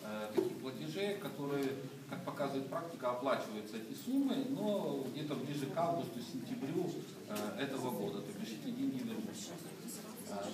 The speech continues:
потом, м, какая ещё есть проблема? Э, про-, в связи с тем, что направление было принято, э,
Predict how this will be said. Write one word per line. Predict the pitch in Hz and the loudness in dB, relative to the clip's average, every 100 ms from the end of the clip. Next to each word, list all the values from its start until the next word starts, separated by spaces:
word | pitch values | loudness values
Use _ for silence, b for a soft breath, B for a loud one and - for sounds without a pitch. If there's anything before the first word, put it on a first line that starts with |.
| - | -2
потом, | - 190 208 | -2 2 2
м, | - - - - - - 120 123 - | 2 -2 -2 -4 -4 -2 0 -2 -2
какая | 143 - 175 160 | -2 2 2 2
ещё | 160 156 147 | 0 0 2
есть | 143 135 | 0 2
проблема? | 131 123 117 104 104 - - - - - - - - - | 2 2 2 2 0 -2 -6 -8 -8 -8 -8 -10 -8 -6
Э, | 214 214 - | -4 -4 -2
про-, | 139 | -2
в | 135 120 120 | -2 -2 -4
связи | 156 156 - | -2 -4 -4
с | - | -4
тем, | 156 143 | -2 -2
что | 147 143 143 139 - - - | -2 0 0 0 -6 -10 -4
направление | 139 156 160 160 151 | -2 0 0 0 2
было | 131 139 135 | 2 2 2
принято, | - 147 147 131 - 131 123 - - - - - - - - | 0 0 2 2 4 2 2 0 -6 -8 -10 -10 -12 -12 -6
э, | 113 | -2